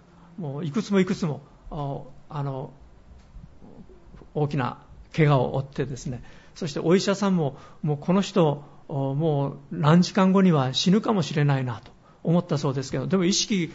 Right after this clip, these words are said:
が結構あってですね、「お名前は？」とか、「電話番号は？」とか言って、自分でどうも言われたらしいんですよ。本人は記憶がないらしいんですが、それでお医者さん、万が一助かることもあるかもしれないと思って、一応丁寧に、あの、治療をしてくださって、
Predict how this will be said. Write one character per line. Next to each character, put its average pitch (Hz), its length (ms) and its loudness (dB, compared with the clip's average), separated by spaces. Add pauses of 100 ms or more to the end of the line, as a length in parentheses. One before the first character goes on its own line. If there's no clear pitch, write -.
(160)
が 151 240 -2
結 214 180 -2
構 156 240 -2 (140)
あ 175 100 0
っ - 60 -2
て 147 160 -4
で 123 80 -6
す 120 100 -12
ね、 135 220 -8
「お 143 100 2
名 165 100 4
前 160 200 2
は？」 139 160 2
と 139 100 -8
か、 123 180 -10 (200)
「電 151 140 8
話 165 120 8
番 151 200 4
号 139 80 0
は？」 135 80 -2
と 165 80 -4
か 147 100 -2
言 - 20 2
っ 139 40 -4
て、 143 100 -4 (260)
自 160 160 4
分 202 160 6
で 151 220 2 (140)
ど 170 160 4
う - 20 4
も 135 260 -2 (100)
言 170 120 4
わ 196 80 12
れ 180 80 6
た 165 100 2
ら 143 120 4
し 139 80 -4
い 151 40 -4
ん 127 60 -6
で 127 80 -10
す - 80 -12
よ。 165 80 -12
本 185 180 4
人 160 140 4
は 139 60 -2
記 156 120 -2
憶 151 160 0
が 143 60 2
な 143 100 4
い 139 60 2
ら 131 100 0
し - 80 -6
い - 40 -4
ん 123 40 -4
で 117 80 -8
す - 160 -6
が、 123 140 -6 (420)
そ - 140 2
れ 175 80 6
で 165 160 2
お 165 100 4
医 165 40 0
者 185 120 2
さ 151 120 -2
ん、 139 200 0
万 214 180 8
が 196 80 6
一 160 120 0
助 - 280 -2
か 180 140 4
る 175 100 0 (180)
こ - 100 -10
と - 80 -2
も 156 80 4
あ 180 40 8
る 185 80 6
か 180 100 0
も 156 80 0
し 147 100 -4
れ 143 80 0
な 139 100 0
い 135 60 -4
と 135 80 -8
思 131 80 -6
っ 127 40 -6
て、 156 60 2
一 151 240 2
応 208 100 8
丁 196 240 4
寧 170 160 4
に、 135 200 -2 (280)
あ 151 120 0
の、 151 100 0
治 143 200 0
療 156 160 4
を 131 160 0 (160)
し - 100 -10
て 156 100 4
く 160 60 -2
だ 143 100 0
さ 139 140 -8
っ 135 40 -10
て、 - 220 -16